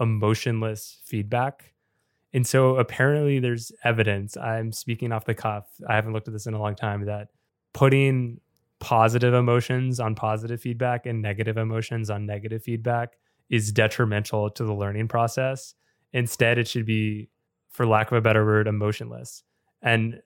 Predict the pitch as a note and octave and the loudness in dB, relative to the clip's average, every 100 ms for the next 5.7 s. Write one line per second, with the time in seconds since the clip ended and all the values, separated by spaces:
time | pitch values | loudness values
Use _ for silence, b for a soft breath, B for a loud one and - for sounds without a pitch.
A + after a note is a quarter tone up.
0 | _ B2+ A#2+ B2 C3+ C#3 C#3 A#2 A2 A#2+ | _ 2 4 4 4 4 6 4 2 0
1 | C#3 D3 B2 A2+ A2+ A2+ - A#2+ B2 A2+ | 0 0 2 4 4 0 -4 -6 -4 -4
2 | G#2 A2 A2 A2 G#2 A2 B2+ C3 C3+ A#2+ | -2 -2 -4 -6 -8 -4 0 0 -2 -8
3 | A2+ G#2+ G#2 - _ _ _ - - B2+ | -8 -8 -8 -14 _ _ _ -20 -2 4
4 | C3 C#3 D3 A#2+ A2 A#2 A2+ A2+ G#2+ G#2 | 6 6 4 4 2 2 2 2 0 -4
5 | G#2 G#2 - - A#2+ A#2 A2+ | -4 -8 -6 0 0 0 -8